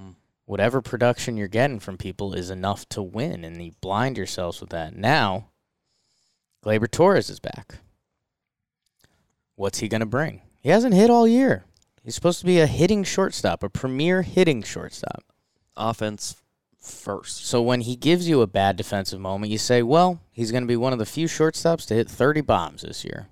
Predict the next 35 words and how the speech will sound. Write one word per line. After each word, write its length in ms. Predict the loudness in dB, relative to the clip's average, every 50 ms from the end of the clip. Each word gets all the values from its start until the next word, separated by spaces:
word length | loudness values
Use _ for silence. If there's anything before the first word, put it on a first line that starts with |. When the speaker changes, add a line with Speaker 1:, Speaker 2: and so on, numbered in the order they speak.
| _ _ _ _ _ _ _ _ _ _ _ _ _ _ _ _ _ _ _
Speaker 1:
O 140 | -2 -2 -2
P 180 | 2 2 4
S 180 | 4 4 4 2
is 120 | -2 -2
in 100 | -2 -4
the 60 | -4 -6
six. 520 | -8 -8 -10 -12 -12 -12 -12 -12 -12 -16 _ _ _ _ _ _ _ _ _ _ _ _ _ _ _ _ _ _ _ _ _ _ _ _ _ _ _ _ _ _ _ _ _ _ _
While 160 | -6 -4 -4
meanwhile, 460 | -2 -2 -2 -2 0 2 2 4 4
there's 180 | 2 2 0 -2
a 60 | -6
kid 240 | -4 -2 -2 -2 -2
from 180 | -4 -6 -6
the 80 | -6 -8
Bronx 520 | -2 0 2 2 2 0 -2 -6 -8 -8
who 180 | -4 0 2 2
everyone's 320 | 2 2 0 -4 -4 -4
excited 400 | -6 -4 0 2 4 4 4 4
about, 360 | 4 4 4 2 2 0 -2 -8 _ -16 _
whose 520 | -6 -6 -4 -4 -6 -8 -10 -12 -16 -18 _ _
O 120 | -6 -6 -6
P 200 | -2 0 4 4
S 180 | 4 4 2 -2
is 80 | -4
similar, 500 | -4 -4 -4 -4 -2 -2 -2 -2 -4 -6 -8
but 100 | _ -8
he 80 | -8 -6
runs 320 | -4 -4 -4 -4 -4 -6
fast, 580 | -2 -2 0 0 0 -2 -4 -8 -14 -20 -20 _ _ _ _ _ _ _
plays 240 | _ -10 -10 -10 -8
really 240 | -6 -4 -4 -2 -2
good 140 | -4 -6
defense. 540 | -6 -14 -18 -18 -20 -20 _ _ -20 -20 -20 _ _ _ _ _ _ _ _ _ _ _ _ _ _ _ _ _ _ _ _ _ _ _ _ _ _ _ _ _ _
Gio 200 | -2 2 4 4 4
Urshela 540 | 4 2 2 4 4 4 4 2 -2 -6